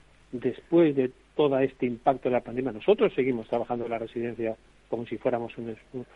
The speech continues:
un ente sanitario, con mascarillas y con sectorizaciones para evitar si hay contagios que se crucen, que se eliminen. O sea, nosotros seguimos con cuidados internos, más o menos acentuados por comunidad, por comunidades,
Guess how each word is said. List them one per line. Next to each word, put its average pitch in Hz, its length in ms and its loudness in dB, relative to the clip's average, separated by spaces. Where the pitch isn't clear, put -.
un 127 100 -8
ente 123 180 -6
sanitario, 120 520 -4
con 101 160 -14
mascarillas 165 760 0
y 139 60 -8
con 123 220 -4
sectorizaciones 131 880 -2
para 123 200 0
evitar 120 320 0
si - 80 -2
hay 120 80 -2
contagios 120 520 -6
que 123 140 -6
se - 140 -12
crucen, 131 320 -4
que 120 100 -6
se - 100 -4
eliminen. 151 360 -2
O - 20 -18
sea, 139 120 -6
nosotros 214 420 -4
seguimos 139 400 -4
con 120 160 -8
cuidados 120 300 0
internos, 110 420 -8
más 123 240 -4
o 123 60 -4
menos 123 260 -6
acentuados 120 540 -2
por 127 120 -6
comunidad, 127 460 -2
por 131 100 -4
comunidades, 139 460 -2